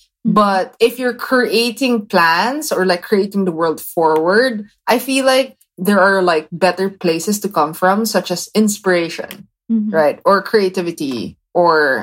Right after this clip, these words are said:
Speaker 2: uh, if we're really gay, you could say love, right?
Speaker 1: <laughs>
Speaker 2: So, so, 'cause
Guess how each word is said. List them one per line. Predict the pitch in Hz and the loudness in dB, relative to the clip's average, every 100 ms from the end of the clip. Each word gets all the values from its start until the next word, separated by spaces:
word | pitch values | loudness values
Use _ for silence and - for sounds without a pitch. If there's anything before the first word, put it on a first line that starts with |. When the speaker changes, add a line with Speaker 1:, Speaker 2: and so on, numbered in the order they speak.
| 80 | -4
Speaker 2:
uh, | 139 156 143 - | -6 -6 -10 -6
if | 185 196 | -4 0
we're | 220 196 | 2 2
really | 175 214 202 175 | 2 2 2 0
gay, | 190 175 165 | 2 2 2
you | 160 | 0
could | 165 170 | -2 0
say | 165 | 0
love, | 151 151 139 123 - - | 2 2 0 -2 -12 -18
right? | - 107 135 113 - - | -6 -2 0 -2 -10 -16
Speaker 1:
<laughs> | - 233 | -8 -2
Speaker 2:
So, | 214 277 262 | 2 2 2
so, | - 302 | 0 0
'cause | - - - - 403 | -2 -16 -6 -2 2